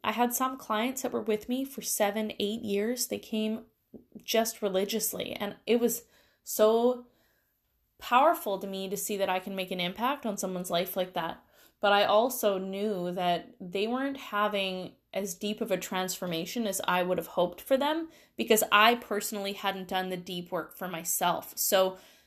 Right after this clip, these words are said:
the women that were coming back year after year, they weren't figuring out in the first place why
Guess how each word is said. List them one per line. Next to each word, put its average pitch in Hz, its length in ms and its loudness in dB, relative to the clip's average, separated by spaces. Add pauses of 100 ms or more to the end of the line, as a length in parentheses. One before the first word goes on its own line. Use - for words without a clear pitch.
(160)
the 196 120 0
women 214 580 2
that 190 120 4
were 185 100 -6
coming 208 440 -2
back 208 380 2
year 196 180 0
after 196 320 0
year, 240 380 2
they 240 140 2
weren't 269 300 -2 (460)
figuring 233 460 0
out 220 240 4
in 202 140 -2
the 196 60 -4
first 294 460 -2
place 185 340 -4 (100)
why 196 760 -2